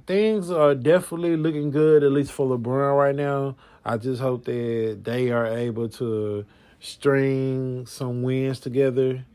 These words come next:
and, you know, try to make a push in the second half of the season because we're getting close to All-Star break, which is in, what, like,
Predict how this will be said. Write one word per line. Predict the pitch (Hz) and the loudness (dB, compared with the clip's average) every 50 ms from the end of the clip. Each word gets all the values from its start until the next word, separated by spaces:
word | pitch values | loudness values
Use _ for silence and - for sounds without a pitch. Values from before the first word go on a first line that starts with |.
| _ _ _ _ _ _ _ _ _ | _ _ _ _ _ _ _ _ _
and, | 107 117 127 123 120 117 117 113 113 110 110 107 107 107 107 107 110 - _ _ _ _ _ - | -14 -10 -8 -6 -6 -6 -6 -6 -6 -6 -8 -8 -10 -10 -12 -14 -16 -20 _ _ _ _ _ -12
you | - 113 | -10 -10
know, | 117 107 104 101 101 98 95 92 - - _ _ _ _ | -8 -8 -8 -8 -8 -8 -10 -10 -12 -14 _ _ _ _
try | - - - 135 127 | -8 -4 -2 0 0
to | 123 120 | 0 -2
make | 127 127 117 - | -4 -6 -6 -8
a | 117 | -10
push | - - - 135 131 131 123 - - - - - - - | -6 -2 0 2 2 2 0 -2 -8 -14 -16 -18 -18 -14
in | 127 123 123 | -10 -10 -8
the | 117 | -10
second | - - 143 131 123 120 117 | -6 -4 -4 -4 -4 -6 -8
half | 127 127 123 123 120 - | -6 -4 -4 -6 -6 -6
of | 127 120 | -8 -8
the | 120 | -6
season | - - 135 131 131 123 120 127 127 123 120 - _ _ - - - - - _ _ | -4 -4 -2 -2 -2 -4 -6 -6 -8 -10 -10 -12 _ _ -20 -20 -20 -20 -20 _ _
because | 110 101 - - 113 107 107 104 101 101 101 104 104 - - _ _ _ _ _ _ _ _ _ - | -10 -10 -8 -10 -10 -8 -8 -8 -8 -8 -10 -10 -12 -16 -20 _ _ _ _ _ _ _ _ _ -14
we're | - 110 117 117 117 117 117 113 110 110 107 104 107 101 - - - _ _ 117 110 | -8 -6 -4 -2 0 0 0 0 0 -2 -4 -6 -8 -10 -14 -20 -20 _ _ -14 -6
getting | 104 123 127 123 123 120 | -2 -2 -2 -2 -2 -6
close | 113 - 147 131 127 127 120 - | -6 -4 -2 0 0 -2 -2 -6
to | - - 120 113 113 113 113 110 110 113 110 - - | -8 -6 -4 -2 0 0 0 0 0 -2 -4 -4 -2
All-Star | 120 123 127 127 127 - - 127 120 | 0 0 0 0 0 -2 -4 -4 -4
break, | 117 113 123 123 123 113 | -2 -2 -2 -2 -2 -4
which | 107 110 113 107 - 113 | -6 -8 -10 -10 -10 -12
is | 110 104 101 - - | -12 -12 -14 -16 -16
in, | 113 113 113 110 110 107 | -12 -10 -10 -8 -8 -8
what, | 107 110 104 92 90 | -8 -8 -8 -10 -14
like, | 98 98 101 98 98 - - | -14 -14 -14 -14 -16 -18 -20